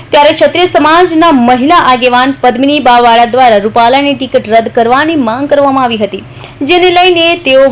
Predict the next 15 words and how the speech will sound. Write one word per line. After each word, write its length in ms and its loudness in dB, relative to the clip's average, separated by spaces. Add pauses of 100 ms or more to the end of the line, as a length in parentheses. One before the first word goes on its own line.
(120)
ગત 320 0
બે 120 0 (100)
એપ્રિલથી 480 -6 (140)
આશાપુરા 480 0
માતાજીના 580 0
દર્શન 360 0
કરી 280 -2
અન્ન 260 0 (100)
ત્યાગ 420 0
ઉપર 180 -2 (120)
બેસી 340 -6
ગયા 180 0
હતા, 200 -6 (640)
જે 160 2
બાદ 160 2